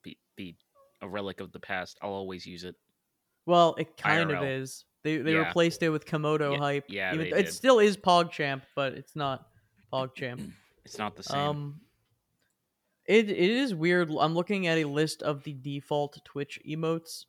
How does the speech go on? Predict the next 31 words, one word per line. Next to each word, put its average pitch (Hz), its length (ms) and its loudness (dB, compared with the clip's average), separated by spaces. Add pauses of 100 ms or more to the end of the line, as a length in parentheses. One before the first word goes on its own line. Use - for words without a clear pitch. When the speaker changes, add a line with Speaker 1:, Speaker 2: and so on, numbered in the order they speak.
Speaker 2:
right 165 180 -2
now, 180 320 -4 (920)
and 147 680 -2 (400)
just - 220 -12
going 156 320 0
through 147 220 -6
them. 143 200 -6
It's - 280 -6
just 175 100 -10
the 233 80 2
weirdest 151 560 -2
things. 135 400 -6
It's 139 80 -18
just, - 140 -10
like, 143 180 -6 (140)
Creeper, 160 720 -2 (340)
um, 135 420 -4
like, 143 160 -6 (100)
Bible 165 280 4
Thump, 170 240 0
but 147 100 -2
obviously 151 380 0
it's 147 100 -10
just, 151 160 -8 (340)
um, 135 260 -2
Binding 147 320 0
of 143 100 -4
Isaac. 143 500 -2 (580)
Speaker 1:
Mm-hmm. 104 280 -10 (260)
Speaker 2:
Uh, 131 360 -8 (600)
y-, 190 140 -4